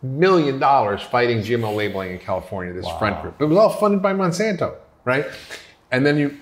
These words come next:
Speaker 1: so you got these front groups, and then you have, um, them co-opting scientists and academies. So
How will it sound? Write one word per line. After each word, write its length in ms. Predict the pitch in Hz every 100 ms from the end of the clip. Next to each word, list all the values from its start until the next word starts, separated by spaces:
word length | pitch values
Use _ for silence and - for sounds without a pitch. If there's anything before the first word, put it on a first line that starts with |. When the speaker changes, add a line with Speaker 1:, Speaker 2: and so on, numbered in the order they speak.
| -
Speaker 1:
so 100 | 127
you 60 |
got 100 | 127
these 140 | 123 117
front 280 | 151 120 -
groups, 300 | 98 - -
and 140 | 127 160
then 100 | 233
you 140 | 202
have, 480 | 143 127 120 120 - - _ _ _ -
um, 360 | 120 110 107 - - _ _ _ _ _ _ _ - -
them 200 | 147 127
co-opting 680 | 113 147 143 143 135 123 117 - _ _ _ _
scientists 880 | - - 156 214 - - - - - -
and 100 | 113
academies. 680 | 123 - 156 190 110 80
So 380 | - 120 113 113